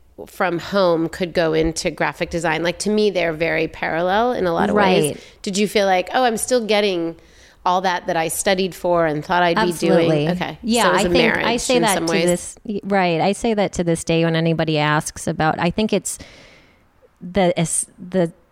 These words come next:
Speaker 2: sense of sty-, not necessarily sense of style, but, um,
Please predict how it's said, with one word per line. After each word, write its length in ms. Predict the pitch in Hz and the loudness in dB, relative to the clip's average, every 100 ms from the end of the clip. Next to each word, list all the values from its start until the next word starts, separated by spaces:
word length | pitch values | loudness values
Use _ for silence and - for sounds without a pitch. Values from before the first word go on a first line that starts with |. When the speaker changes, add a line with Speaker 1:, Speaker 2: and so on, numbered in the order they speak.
| _ _ | _ _
Speaker 2:
sense 480 | - - 208 233 247 | -14 -2 0 0 0
of 140 | 202 | -2
sty-, 400 | - - 165 180 - - 185 - | -6 -4 0 0 -2 -10 -12 -10
not 140 | 262 | -8
necessarily 340 | 240 - 165 160 | -8 -8 -10 -8
sense 200 | 160 156 | -10 -10
of 60 | |
style, 320 | - 151 165 170 | -8 -4 -4 -4
but, 260 | 160 - _ _ _ _ - | -6 -6 _ _ _ _ -6
um, 680 | 165 156 147 147 143 151 | -4 -2 -4 -6 -8 -10